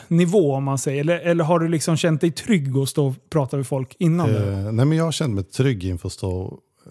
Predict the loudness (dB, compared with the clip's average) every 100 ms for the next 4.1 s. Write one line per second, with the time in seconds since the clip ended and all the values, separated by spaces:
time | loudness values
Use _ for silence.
0 | -8 -8 -8 _ -8 -6 -4 -4 -6 -4
1 | -6 -6 -8 -10 -14 -6 -2 -2 -2 -8
2 | -8 -6 -6 -6 -4 -2 -2 -4 -6 -6
3 | -6 -4 -6 -4 -4 -4 -6 -10 -10 -10